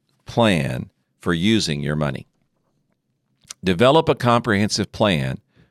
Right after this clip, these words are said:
for using your money. Now, if you're younger,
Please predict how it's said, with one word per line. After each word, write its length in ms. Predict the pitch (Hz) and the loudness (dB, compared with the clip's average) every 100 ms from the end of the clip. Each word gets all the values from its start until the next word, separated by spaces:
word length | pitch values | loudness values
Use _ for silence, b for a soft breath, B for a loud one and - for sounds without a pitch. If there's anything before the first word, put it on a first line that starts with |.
| _ | _
for 100 | 90 | -2
using 400 | 87 80 85 80 | 0 0 0 -2
your 120 | 80 | 0
money. 340 | 107 104 - _ _ _ _ _ _ _ _ _ _ - | 0 -2 -8 _ _ _ _ _ _ _ _ _ _ 0
Now, 320 | 117 95 - _ _ - | 2 4 0 _ _ -4
if 240 | 104 - | -4 0
you're 260 | 117 101 87 | 2 4 4
younger, 680 | 85 156 185 85 107 147 | 4 4 4 2 2 -2